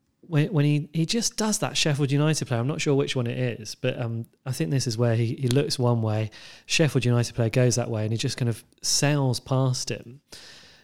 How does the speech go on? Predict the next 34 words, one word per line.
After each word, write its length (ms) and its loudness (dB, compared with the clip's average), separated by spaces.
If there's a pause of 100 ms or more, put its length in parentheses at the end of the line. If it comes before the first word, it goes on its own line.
(120)
um, 460 0 (340)
like 220 -2
a 40 -2
top 320 -2
class, 440 2
you 100 2
know, 120 -2
five-foot-five 1120 -2 (640)
technical 560 -4
dribbler, 640 0 (680)
uh, 240 -2
six-foot-six 1040 -2
Yannick 340 0
Vestergaard 640 -4
just 240 -6
sort, 180 -8
sort 260 -4
of 120 -12
cruises 500 -2
past 260 -2
the 80 -6
Sheffield 380 -4
United 420 -2
player, 220 -6 (580)
and 120 6
then 160 6
plays 320 4 (560)
another, 560 2
you 100 -2
know, 240 -2
really 260 2
good 140 2
through 260 2
ball, 340 4